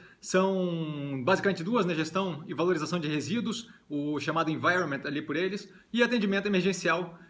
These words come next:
é, em acidente químico, poluente ou combate a incêndio, que é o chamado response, e agora iniciando uma terceira vertente,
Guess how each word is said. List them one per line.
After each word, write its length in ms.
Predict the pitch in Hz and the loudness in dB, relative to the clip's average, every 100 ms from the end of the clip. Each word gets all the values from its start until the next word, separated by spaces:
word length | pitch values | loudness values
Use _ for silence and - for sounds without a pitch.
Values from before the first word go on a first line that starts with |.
| _ - | _ 0
é, 340 | 165 160 165 190 | 2 4 0 -2
em 580 | 180 175 170 156 147 | -2 -2 -2 -4 -2
acidente 320 | 139 143 143 - | -4 -4 -10 -2
químico, 760 | 196 220 190 - 160 135 120 | 2 2 2 0 0 0 -2
poluente 580 | 185 180 165 196 185 185 | 0 2 2 0 0 0
ou 80 | 185 | 0
combate 400 | 185 165 170 175 | 0 2 2 0
a 20 | |
incêndio, 400 | 165 - 185 180 | -6 -4 -4 -2
que 60 | 185 | -2
é 40 | |
o 60 | 160 | -2
chamado 300 | 175 170 185 | -2 0 0
response, 500 | 196 - 202 196 226 | -2 -2 -2 0 -2
e 40 | |
agora 340 | 196 175 190 | 0 2 2
iniciando 420 | 196 185 - 180 185 | 0 -4 -2 -2 -2
uma 80 | |
terceira 320 | 180 170 190 185 | -2 -2 -2 0
vertente, 540 | 170 - 160 185 | -2 -2 -4 -4